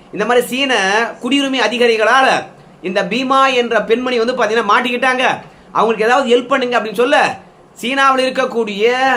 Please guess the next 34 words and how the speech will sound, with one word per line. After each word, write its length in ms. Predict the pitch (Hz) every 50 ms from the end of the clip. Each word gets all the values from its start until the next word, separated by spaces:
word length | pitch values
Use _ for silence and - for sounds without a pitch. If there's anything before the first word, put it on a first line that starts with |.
| 202 185 - - - - - - -
நம்ம 160 | 165 196 196
இந்திய 320 | 214 233 254 247 269 269
தூதரக 340 | - 190 254 262 269 254 247
அதிகாரிகள் 500 | 233 220 208 233 240 233 226 220 214 220
வந்து 180 | 262 247 254 208
பாத்தீங்கன்னா 360 | 220 247 247 208 175 - 196
இந்த 200 | 190 185 185 175
பீமா 320 | 185 233 262 254 262 254 247
என்ற 200 | 240 226 220 202
பெண்மணிக்கு 460 | 185 233 247 254 247 240 240 - 233
உதவி 220 | 214 247 262 254
இருக்கிறாங்க. 460 | 240 - 247 240 233 233 214 185 190 - - - - - - - - - -
அப்படி 320 | - 160 - 185 - 185 180
உதவுகின்றதுக்கு 1080 | 180 202 240 277 277 254 262 262 247 247 240 240 240 247 - 262 277 240 185 190 202 -
பதினெட்டு 360 | - 220 247 262 254 185 247
மணி 200 | 226 214 208 226
நேரம் 160 | 254 269 262
ஆயிப்போச்சு. 340 | 247 240 233 233 185 - - - - - - - - - -
அதனால 380 | - 175 202 220 220 208 196 190
ஹோட்டல்ல 600 | 180 190 247 269 240 - 269 269 247 247 233 240
வந்து 80 | 262
பாத்தீங்கன்னா 300 | - 240 220 220 254 -
தங்கி 260 | - 208 220 247 269
இருக்கிறாங்க, 580 | 262 202 233 226 208 190 180 175 175 196 208 - - -
அதுக்கு 380 | 151 175 190 262 233 277 277 -
காசு 280 | 285 240 262 240 233
செலவாயிருக்குது. 540 | 220 262 254 254 254 254 - 240 190 143 - - - - - - - - - - - -
ஏற்கனவே 540 | 139 175 233 269 262 262 262 262 269 277 285
அவங்க 280 | 277 254 247 240 254
புக் 220 | 262 - 247 240 -
பண்ணி 180 | 269 262 247
இந்த 160 | 247 240 247
விமானமானது 680 | 214 220 233 262 262 262 247 247 247 247 240 254 269 247
போயிடுச்சு. 640 | - - 254 285 277 247 262 - - 180 131 -